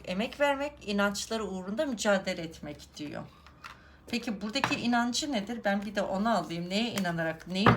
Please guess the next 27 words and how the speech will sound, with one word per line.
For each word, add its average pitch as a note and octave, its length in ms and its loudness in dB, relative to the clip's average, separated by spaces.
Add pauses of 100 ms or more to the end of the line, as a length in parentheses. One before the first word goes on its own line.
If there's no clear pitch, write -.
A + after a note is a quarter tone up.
uğrunda E3+ 240 -2
o E3 80 -4
çabayı D#3+ 440 -4
veriyorsun? D#3+ 680 -4 (640)
Bu F#3 80 4
arada A3+ 260 6
sistem A#3 720 4
bu F3 140 -6
bilgiyi D#3+ 480 -4
veriyor. D3 460 -4
Hani E3 220 -4
diyor G#4 280 0
ki, - 300 -4 (420)
ulaşmak G3 460 2
istediğin G3 500 -2
amacın, F#3 460 0
çaban, G3 580 4
uğraşın, F3+ 500 0
hayalin F3+ 640 2
neyse D4 340 0
o A#3 120 4
uğurda G#3 360 0
çalış, G#3+ 480 0
o F3 60 -4
uğurda F#3 340 -2
çaba G#3+ 320 2
ver. C#5 140 6